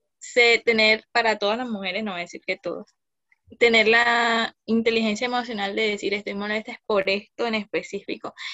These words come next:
y no darle vueltas. Pero por el otro lado, me molestaba mucho por el, por el tipo de persona que soy,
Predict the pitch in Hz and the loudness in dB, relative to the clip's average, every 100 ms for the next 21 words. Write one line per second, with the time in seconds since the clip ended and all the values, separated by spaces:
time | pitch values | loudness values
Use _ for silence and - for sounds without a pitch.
0 | - - 196 190 175 170 170 175 202 170 | -12 -6 -4 -2 0 0 2 2 2 0
1 | - - _ 226 240 233 220 208 208 202 | -6 -18 _ 0 2 2 0 -2 -2 0
2 | 240 254 247 254 254 226 247 233 214 214 | 2 2 2 0 -4 -4 -4 -4 -6 -8
3 | - 202 240 277 277 - 277 269 - - | -6 -4 -4 -10 -12 -6 -4 -4 -8 0
4 | 262 240 220 220 _ _ 247 233 247 262 | 2 4 0 -2 _ _ 0 0 2 0
5 | 302 277 254 262 247 220 233 | -2 -4 -8 -8 -8 -8 -8